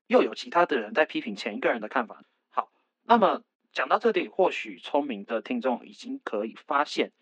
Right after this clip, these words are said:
其实在我们讨论事情的时候，我们在用词上面的意涵其实会悄悄的转变。我们来举个例子，也就是我们刚刚提到的大众传媒好了。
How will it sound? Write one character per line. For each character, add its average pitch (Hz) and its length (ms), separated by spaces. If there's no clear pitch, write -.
其 139 320
实 247 420
在 214 160
我 110 100
们 113 160
讨 - 260
论 151 200
事 123 180
情 110 180
的 104 100
时 95 100
候， 120 280
我 123 220
们 110 260
在 208 280
用 226 300
词 - 280
上 160 220
面 143 220
的 - 160
意 226 200
涵 - 240
其 - 160
实 - 100
会 156 180
悄 127 320
悄 - 220
的 95 100
转 - 160
变。 139 160
我 127 100
们 123 220
来 143 120
举 127 200
个 110 220
例 98 220
子， - 220
也 107 100
就 147 140
是 - 80
我 135 100
们 101 80
刚 131 120
刚 151 100
提 117 120
到 120 180
的 110 100
大 151 180
众 143 140
传 - 180
媒 92 140
好 101 220
了。 95 120